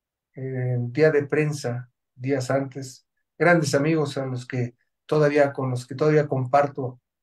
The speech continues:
grandes momentos a la fecha, ¿no? Como el doctor Miguel Ángel Uresti, ¿sí? Eh, son grandes amigos todavía. Es, debe ser mil novecientos setenta y siete o setenta y ocho,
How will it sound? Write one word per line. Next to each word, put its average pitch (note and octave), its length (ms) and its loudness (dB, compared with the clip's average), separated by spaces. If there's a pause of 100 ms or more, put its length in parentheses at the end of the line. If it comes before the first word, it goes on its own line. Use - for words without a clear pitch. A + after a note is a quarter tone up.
(120)
grandes D3 380 0
momentos C3 640 -2
a B2+ 80 -2
la B2 140 0
fecha, D3 360 -4
¿no? B2+ 220 -4
Como C3 460 -2 (200)
el C3+ 100 -6
doctor D3 320 4
Miguel D3 220 2
Ángel C#3+ 280 0
Uresti, C3+ 580 -4 (800)
¿sí? D3+ 440 -10 (600)
Eh, D#3+ 140 -2
son D3+ 300 -2
grandes D3 420 0
amigos B2+ 320 -2
todavía. B2 460 -6 (3750)
Es, E3+ 280 -4
debe E3+ 240 6
ser D#3+ 260 4
mil D#3+ 140 0
novecientos D3+ 320 -4
setenta A#2+ 420 -4
y A#2 60 -6
siete F3 280 -2
o C3 40 -2
setenta C#3 400 -2
y F#3+ 80 2
ocho, F3+ 360 -2